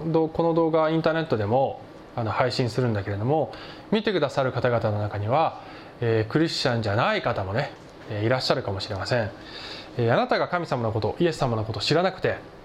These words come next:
だけどね、なんか、この、この話、変な話だなと思いながらも、こんなところまで再生してしまったというあなたには、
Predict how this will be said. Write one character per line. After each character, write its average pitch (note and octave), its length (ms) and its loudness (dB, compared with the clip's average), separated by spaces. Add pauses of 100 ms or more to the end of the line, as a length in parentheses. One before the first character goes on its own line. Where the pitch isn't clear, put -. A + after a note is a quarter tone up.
(500)
だ G3 140 4
け A3 100 2
ど B2+ 80 0
ね、 B2+ 280 0 (160)
な D3 120 2
ん D#3 60 0
か、 A#2 320 2 (260)
こ D3+ 100 2
の、 D#3 280 2 (460)
こ C#3 100 0
の C#3+ 60 2
話、 D3+ 440 2 (240)
変 B2+ 220 2
な G#2+ 60 0
話 A#2+ 220 0
だ F#3+ 100 4
な E3 160 4
と D#3 100 -2
思 D#3 140 4
い - 20 2
な G3 100 4
が F3 100 4
ら C3 60 0
も、 G#2+ 280 0
こ D3+ 100 4
ん D3+ 40 2
な D3+ 100 2
と D#3 80 0
こ E3+ 80 4
ろ D#3+ 60 2
ま B2 100 2
で B2 80 0
再 C#3+ 220 2
生 D#3 180 4
し - 100 -2
て E3 80 2
し E3+ 100 0
ま E3+ 80 4
っ - 40 -6
た F#3 120 2
と C#3+ 60 -2
い A#2 80 0
う G#2 60 2
あ A2 40 2
な B2 120 2
た A#2 80 0
に G2+ 80 0
は、 C#3 320 0